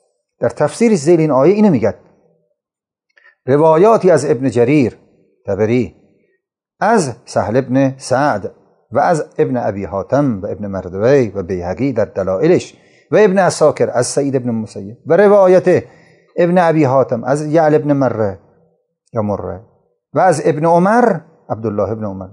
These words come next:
دربارهٔ خواب پیغمبر نقل کرده که بنی امیه از منبر او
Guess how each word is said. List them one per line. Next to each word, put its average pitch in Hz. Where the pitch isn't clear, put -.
دربارهٔ 151
خواب 226
پیغمبر 117
نقل 127
کرده 107
که 107
بنی 107
امیه 120
از 117
منبر 113
او 190